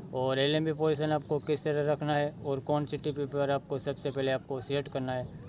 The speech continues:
वो भी दोस्तों मैं आपको दिखा देता हूँ। और छः, छः सात channel दोस्तों इसमें, कुछ new channel दोस्तों इसमें ऐड हुए हैं और अभी दोस्तों बिल्कुल free to चल रहा है। और सामने वाले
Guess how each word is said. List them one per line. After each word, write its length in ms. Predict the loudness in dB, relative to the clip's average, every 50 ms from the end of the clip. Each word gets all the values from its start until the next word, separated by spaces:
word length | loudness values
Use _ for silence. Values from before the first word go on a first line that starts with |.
| -4
वो 140 | 0 0 0
भी 120 | 2 2
दोस्तों 300 | 2 2 0 0 0 0
मैं 160 | 0 2 4 2
आपको 300 | 2 2 0 -2 -2 0
दिखा 260 | 0 0 2 2 2
देता 260 | 2 0 0 -2 -2
हूँ। 160 | -2 -2 -4 -8 -12 -14 -14 -14 -14 -14 -8 -2
और 420 | 0 2 4 4 4 4 2 2
छः, 340 | 0 0 2 4 6 6 4
छः 320 | 4 0 -2 0 2 2 4
सात 240 | 4 2 2 2
channel 240 | 2 2 2 2 2
दोस्तों 260 | 2 2 2 2 2
इसमें, 240 | 2 2 2 0 0 0
कुछ 220 | 0 -2 0 0
new 240 | 0 2 2 2 2
channel 240 | 2 2 2 2 2
दोस्तों 280 | 2 0 0 0 0 0
इसमें 280 | 0 0 -2 0 0 2
ऐड 140 | 2 2
हुए 180 | 4 4 4 6
हैं 680 | 4 4 2 -2 -6 -14 -18 -16 -16 -14 -14 -12 -6 -2
और 320 | 2 4 4 6 6 6
अभी 180 | 4 4 2 2
दोस्तों 300 | 2 0 0 0 0 0 2
बिल्कुल 400 | 2 2 2 2 2 2 2 0
free 200 | -2 -2 0 0
to 180 | 2 2 2 2
चल 180 | 2 2 2 2
रहा 160 | 4 4 4
है। 160 | 4 2 0 -2 -6 -12 -12 -12 -12 -10 -6 -2
और 360 | 0 2 4 4 4 4 2
सामने 720 | -2 -6 -6 -2 2 4 4 4 4 2 2 4 4 4 6
वाले 340 | 6 4 4 4 4 2